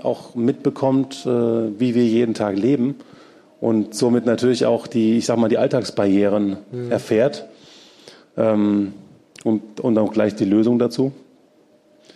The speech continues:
Speaker 1: die ich ja in der Regel schon weiß, dann, äh, dadurch wird's einfach.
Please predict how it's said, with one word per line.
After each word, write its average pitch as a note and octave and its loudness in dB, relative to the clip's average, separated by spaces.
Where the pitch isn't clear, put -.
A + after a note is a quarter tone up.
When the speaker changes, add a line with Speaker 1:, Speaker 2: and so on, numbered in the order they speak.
Speaker 1:
die A#2+ -2
ich G#2 -2
ja G#2+ 2
in G#2 2
der G2 2
Regel G#2 2
schon F2+ -2
weiß, F#2+ -2
dann, G#2 0
äh, G2 -2
dadurch G#2+ -2
wird's A#2 -4
einfach. G#2+ -4